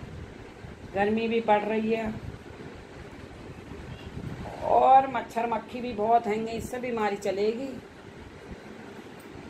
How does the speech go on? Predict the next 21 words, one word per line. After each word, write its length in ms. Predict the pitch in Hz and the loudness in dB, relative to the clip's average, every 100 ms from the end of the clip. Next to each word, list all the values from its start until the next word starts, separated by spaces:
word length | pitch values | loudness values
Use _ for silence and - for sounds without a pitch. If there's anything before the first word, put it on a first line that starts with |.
| - - - - - - - | -16 -16 -14 -14 -12 -10 0
जाके 420 | 202 196 196 240 | 4 4 4 0
सुई 320 | - 220 226 | 0 0 2
लगवा 360 | 220 208 214 214 | 4 4 4 4
लइए, 340 | 220 240 269 247 - | 4 0 -2 -4 -4
काहे 220 | 220 233 | 0 2
की? 440 | 240 294 349 - - - - - - - - - - - - - - - - - - - | 0 0 0 0 -4 -12 -14 -16 -16 -16 -16 -16 -16 -16 -16 -14 -14 -14 -14 -12 -6 0
अरे 140 | 302 | 0
सुई 240 | - 254 | 0 0
लगवा 340 | 269 196 180 180 | 4 6 6 6
लइए, 200 | 190 220 | 6 4
मुझे 220 | 220 208 | 4 4
ना 120 | 190 | 2
पता 260 | 165 151 285 | 0 -2 -2
काहे 280 | 208 185 175 | 4 4 4
की। 200 | 185 170 | 0 0
वो 100 | 202 | 0
डॉक्टर 440 | 214 180 185 196 | 4 4 4 -2
ने 160 | 196 196 | 0 2
कह 180 | 196 175 | 2 2
गई 160 | 180 | 0
थी 280 | 175 247 277 | -2 -4 -6